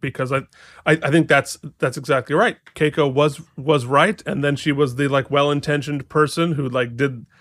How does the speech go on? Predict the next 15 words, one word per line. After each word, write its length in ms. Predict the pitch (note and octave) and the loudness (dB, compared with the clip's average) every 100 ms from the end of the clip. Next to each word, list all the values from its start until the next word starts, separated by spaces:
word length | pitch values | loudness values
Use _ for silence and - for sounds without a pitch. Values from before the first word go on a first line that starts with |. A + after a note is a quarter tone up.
| _ | _
accidentally 640 | - D3 - B2+ D3 C#3+ B2 | -2 -2 -2 0 2 2 0
did 200 | D3 C3 | -2 0
the 120 | C3+ | -2
offensive 480 | - D3 C#3+ C#3 - | 0 -2 -2 -6 0
thing, 340 | D#3 F#3 F3+ - | 2 2 -2 -8
<laughs> 140 | _ - | _ 0
even 240 | D#3+ F3+ | 0 2
though 120 | D#3 | 0
you 120 | A#2+ D#3+ | 0 -2
were 60 | |
trying 380 | D#3 D#3+ D3 E3 | 0 0 2 0
your 80 | D#3+ | 2
best. 380 | F3 C#4 - - _ _ _ _ - | 2 0 -2 -16 _ _ _ _ 0
Um, 500 | D3 C#3+ C#3 C#3+ - _ _ | 4 6 4 0 -6 _ _
yeah, 320 | E3 B3+ F3+ | 2 4 4